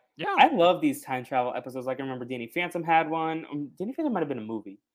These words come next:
Speaker 2: Um, Kim Possible also had a, like, these are, uh, these are, like, fun episodes. Like, you f-, mess up time and then things happen, but, like, since it's a cartoon, it's not that deep, the
Speaker 1: Mm-hmm.
Speaker 2: repercussions. Like, it's not like the M C U, but,
Speaker 1: Mm-hmm.
Speaker 2: uh, yeah.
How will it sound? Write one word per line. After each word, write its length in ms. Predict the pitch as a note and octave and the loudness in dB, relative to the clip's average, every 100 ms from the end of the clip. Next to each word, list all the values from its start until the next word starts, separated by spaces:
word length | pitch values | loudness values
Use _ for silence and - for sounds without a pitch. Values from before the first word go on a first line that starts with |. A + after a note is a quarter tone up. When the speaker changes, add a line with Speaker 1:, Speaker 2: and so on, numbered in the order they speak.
| _ - | _ -8
Speaker 2:
Um, 340 | C3 B2+ B2 - | -4 -2 -4 -6
Kim 120 | D#3+ | 0
Possible 340 | D#3 D3+ D3+ | 2 2 0
also 260 | - C3+ C3+ | -6 -8 -8
had 160 | C3+ C3 | -4 -2
a, 260 | C3 B2 _ _ _ _ _ D#3 | -2 -4 _ _ _ _ _ -6
like, 180 | D3 | -4
these 180 | D3+ F#3 | -4 -2
are, 200 | G3 F3+ - | 0 0 -2
uh, 200 | E3 D3+ C#3 | -4 -4 -6
these 160 | F3 F3 | -6 -2
are, 80 | |
like, 160 | E3+ C3 - - | -2 -2 -8 -4
fun 200 | C3 C3 | -2 -2
episodes. 400 | B2+ B2 B2 A#2+ | -6 -6 -8 -6
Like, 180 | A#2+ - _ _ | -8 -8 _ _
you 100 | C#3+ | -12
f-, 60 | - - _ - | -12 -20 _ -12
mess 300 | D3+ D3+ D3 | -4 -4 -4
up 180 | D3 - | -8 -4
time 680 | C#3+ C3 C3 C3 C3 C3+ - | -4 -2 -4 -6 -8 -12 -10
and 280 | C#3 C3+ B2+ | -8 -6 -4
then 460 | B2+ B2 B2 B2 B2+ - | -4 -4 -6 -10 -12 -8
things 220 | C3+ B2 | -8 -2
happen, 420 | B2+ - B2+ B2 | -2 -2 -6 -4
but, 160 | B2+ - | -4 -2
like, 220 | A#2+ A#2 | -4 -4
since 240 | - B2+ | -12 -14
it's 140 | A#2+ - | -16 -12
a 20 | |
cartoon, 380 | C#3 C3 - B2 | -8 -6 -6 -10
it's 160 | A#2 | -10
not 140 | B2 A#2 | -12 -10
that 160 | A#2+ B2 | -10 -8
deep, 240 | B2+ - _ _ _ _ - | -10 -10 _ _ _ _ -6
the 60 | B2+ | -4
Speaker 1:
Mm-hmm. 140 | C3+ | -4
Speaker 2:
repercussions. 640 | C3+ C3+ C3+ D3 D3+ D3+ _ _ _ _ - | -2 -2 0 -4 -6 -10 _ _ _ _ 0
Like, 100 | B2+ | 0
it's 120 | B2+ | 0
not 100 | B2 | -2
like 140 | B2+ | -4
the 80 | B2 | -4
M 120 | B2 | -8
C 140 | A#2+ B2 | -8 -6
U, 260 | B2 C3+ C#3+ _ _ - | -4 -6 -10 _ _ -2
but, 380 | B2+ A#2 - - | 2 2 0 -6
Speaker 1:
Mm-hmm. 240 | D3+ C3+ A#2 A2+ _ | -12 -10 -10 -12 _
Speaker 2:
uh, 320 | C3 B2 A#2 - - | -2 0 0 -2 -10
yeah. 340 | D#3+ F#3 G2+ | -8 -8 -8